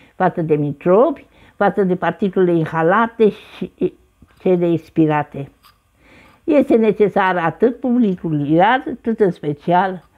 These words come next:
personalului medical. Iată o imagine ace-,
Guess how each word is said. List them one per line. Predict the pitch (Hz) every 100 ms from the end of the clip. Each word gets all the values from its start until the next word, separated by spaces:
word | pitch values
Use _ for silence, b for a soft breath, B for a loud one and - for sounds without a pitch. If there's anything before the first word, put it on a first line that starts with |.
| _
personalului | 160 156 143 151 160 160
medical. | 160 151 143 143 135 127 - _ _ _ _ _ b b b b b
Iată | 226 220 185
o | 165
imagine | 156 160 156 160 143 143 135
ace-, | 214 -